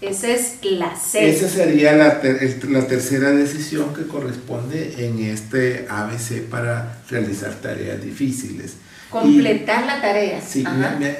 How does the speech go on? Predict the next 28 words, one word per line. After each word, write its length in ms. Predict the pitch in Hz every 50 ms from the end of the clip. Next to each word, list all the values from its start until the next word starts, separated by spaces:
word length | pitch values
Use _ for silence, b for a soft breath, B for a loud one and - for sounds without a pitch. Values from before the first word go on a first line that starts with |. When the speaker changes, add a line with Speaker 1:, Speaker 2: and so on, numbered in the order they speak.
| 147
Speaker 2:
me 60 | 151 147
ayudas 340 | 147 156 196 214 220 214 214
con 160 | - 180 165
la, 400 | 151 139 131 131 127 131 131 131 135
el, 440 | 127 127 127 127 127 123 123 127 127 -
el 120 | 147 139 135
versículo 600 | 139 131 131 - - - 175 170 170 160 156 151
ocho. 280 | 151 151 151 - - 98
Estamos 680 | - - - 147 147 156 165 170 180 170 175 - - - -
en 140 | 131 123 117
Jeremías 560 | - 127 117 110 107 117 120 123 127 127 - -
capítulo 500 | - - 107 104 - - - - 98 -
uno. 400 | - - 95 - - - - - - - -
¿Qué 120 | - 180 180
dice 240 | 165 151 - - -
ese 160 | - - -
Speaker 1:
Jeremías 720 | 233 220 214 214 214 220 240 262 294 330 370 392 - - -
Speaker 2:
versículo? 100 | 247 226
Speaker 1:
capítulo 560 | 226 254 262 254 311 302 262 262 262 254 254 262
uno, 200 | 262 277 254 208
verso 340 | 214 214 208 - 247 233 226
ocho 300 | 220 220 214 214 254 220
dice: 460 | 208 240 233 - - 247 233 240 233 - - -
"No 440 | 226 233 247 254 294 320 339 339
temas 600 | - - 262 262 285 285 294 294 294 - - - 180
delante 640 | 202 208 196 185 185 190 208 196 196 190 214 208
de 280 | 190 180 175 - 196 202
ellos, 680 | 208 214 - - - - - - - - - - b